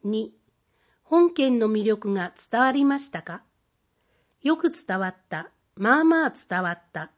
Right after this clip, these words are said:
あまり伝わらなかった、伝わらなかった。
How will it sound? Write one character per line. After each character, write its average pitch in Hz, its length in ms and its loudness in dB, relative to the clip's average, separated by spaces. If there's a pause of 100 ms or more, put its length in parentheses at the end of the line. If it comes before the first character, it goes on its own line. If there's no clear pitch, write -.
(260)
あ 202 100 -4
ま 269 140 2
り 302 180 -2
伝 - 260 -6
わ 302 160 0
ら 320 120 0
な 320 140 0
か 208 120 -4
っ - 80 -12 (120)
た、 - 160 -14 (680)
伝 269 120 2
わ 311 140 0
ら 320 100 -2
な 294 140 0
か 180 120 -8
っ - 80 -10 (120)
た。 - 180 -18